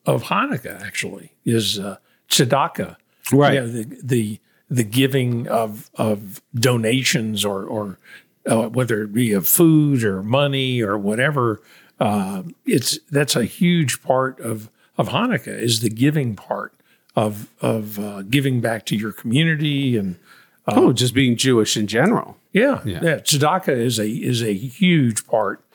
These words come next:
Speaker 1: uh, and that's why we, we've, uh, always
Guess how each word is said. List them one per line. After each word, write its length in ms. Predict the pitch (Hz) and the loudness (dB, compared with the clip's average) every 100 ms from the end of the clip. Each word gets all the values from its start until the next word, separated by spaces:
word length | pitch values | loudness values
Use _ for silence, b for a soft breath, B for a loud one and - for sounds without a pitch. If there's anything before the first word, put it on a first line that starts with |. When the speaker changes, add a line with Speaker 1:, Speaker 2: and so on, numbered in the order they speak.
| b b b b | b b b b
Speaker 1:
uh, 320 | - 107 107 120 | 0 0 -2 -6
and 160 | 202 156 | 2 2
that's 200 | 160 - | 2 2
why 160 | 127 | 2
we, 380 | 123 170 175 175 _ 240 | 4 2 2 -6 _ -6
we've, 520 | 131 160 208 151 139 - _ | 2 2 2 -2 -6 -10 _
uh, 280 | 185 110 107 | -2 0 -2
always 840 | - 139 180 170 113 101 98 - | -2 2 4 4 2 2 0 0